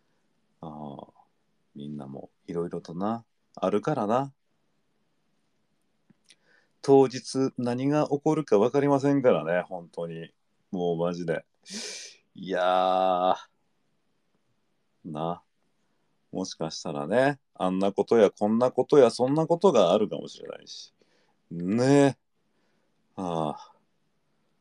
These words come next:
あ。ああ。なんか喋ってたらだんだん逆になんか、も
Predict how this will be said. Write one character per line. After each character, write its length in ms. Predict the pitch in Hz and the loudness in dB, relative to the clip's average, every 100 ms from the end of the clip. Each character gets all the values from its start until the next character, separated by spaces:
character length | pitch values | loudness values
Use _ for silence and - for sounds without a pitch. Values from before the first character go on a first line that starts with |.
| _ _ _ _ _ - | _ _ _ _ _ -16
あ。 60 | |
あ 60 | 80 | -16
あ。 200 | 73 - | -16 -10
な 80 | 101 | -6
ん 40 | |
か 60 | 104 | -6
喋 260 | - 135 185 | -2 0 4
っ 40 | |
て 120 | 147 | 4
た 120 | - | 2
ら 80 | - | 0
だ 140 | - 160 | -2 -2
ん 80 | |
だ 120 | 175 165 | 0 -2
ん 80 | |
逆 240 | - 156 170 | -2 -2 -2
に 120 | 160 | 0
な 120 | 160 | 2
ん 80 | 151 | 2
か、 280 | 87 76 73 _ _ _ _ _ _ _ _ _ _ | 4 4 2 _ _ _ _ _ _ _ _ _ _
も 400 | 120 117 85 - | -2 2 2 -2